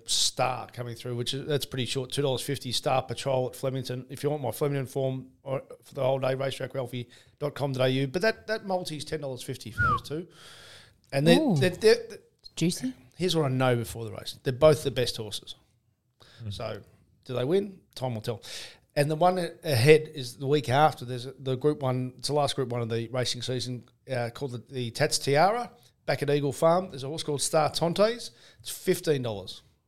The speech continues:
Speaker 1: It's a bit like Private Eye. Very, very good run on Saturday in a, in this Stradbroke. So fifteen dollars, Star Tonte, each way, gamble responsibly.
Speaker 2: Thank
Speaker 3: Thank
Speaker 2: you
Speaker 3: you.
Speaker 2: so much. So we'll, we'll go back to you, Dane, 'cause you gave us a best bet, which seen a multi from you.
Speaker 3: Uh, yeah, sorry. Well, obviously, uh,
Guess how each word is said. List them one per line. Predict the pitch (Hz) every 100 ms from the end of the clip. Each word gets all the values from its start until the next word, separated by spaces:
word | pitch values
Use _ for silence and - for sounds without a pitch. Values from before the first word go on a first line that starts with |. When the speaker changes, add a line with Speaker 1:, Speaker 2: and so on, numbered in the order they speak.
| _
Speaker 1:
It's | _
a | 120
bit | 139
like | 147 139 131 _
Private | - 147 143 170
Eye. | 220 254 - - - - - _ _ _
Very, | 110 123 123 113
very | 110 101
good | 98
run | 98 95
on |
Saturday | 92 98 90 95 98 95
in | 107
a, | 104 113
in | 107
this | 104 -
Stradbroke. | - 107 110 113
So | - 104
fifteen | 101 147 - 120
dollars, | 113 117 123
Star | - - 139 135
Tonte, | 131 120 127 139
each | -
way, | 131 131
gamble | 139 135 127
responsibly. | 123 - 147 143 147 113 - - _ _
Speaker 2:
Thank | 139
Speaker 3:
Thank | -
Speaker 2:
you |
Speaker 3:
you. | 113
Speaker 2:
so | 175
much. | 170 202 -
So | - 214 202
we'll, | 208 190
we'll | 226
go | 226 254
back | 247
to | 214
you, | 196
Dane, | 190 180 233
'cause | 185
you | 190
gave | 185
us | 175
a | 165
best | 160 160
bet, | 202 240
which | 185
seen | 180
a | 160
multi | 143 143 156
from | - 151
you. | 156 135 123
Speaker 3:
Uh, | 120
yeah, | 101 117 110
sorry. | - - 117 113
Well, | 117 117
obviously, | 113 110 - 117 101 - _ _ - -
uh, | 110 107